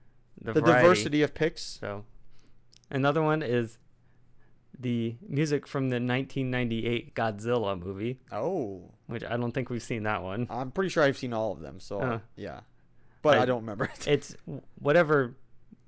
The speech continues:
Speaker 1: I guess you'll have to look it up and
Speaker 2: Yeah.
Speaker 1: find out. So. And then lastly, we had one.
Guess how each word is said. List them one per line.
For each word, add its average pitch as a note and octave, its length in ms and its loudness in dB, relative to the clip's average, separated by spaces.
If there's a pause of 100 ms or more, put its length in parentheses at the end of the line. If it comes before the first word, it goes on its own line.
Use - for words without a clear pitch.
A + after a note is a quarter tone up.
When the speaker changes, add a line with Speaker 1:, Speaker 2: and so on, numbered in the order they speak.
(100)
Speaker 1:
I C3 100 -2
guess B2+ 160 -2
you'll B2+ 100 2
have B2 100 0
to B2 80 -2
look A#2+ 220 0
it - 60 0
up - 240 -6
and G#2 80 -8
Speaker 2:
Yeah. B2 160 0
Speaker 1:
find G#2 140 -4
out. C2 260 -6 (320)
So. - 300 -10 (1900)
And C3 240 2
then C3+ 160 4
lastly, F3 500 2
we C3+ 180 -2
had C#3+ 160 2
one. C3+ 260 -4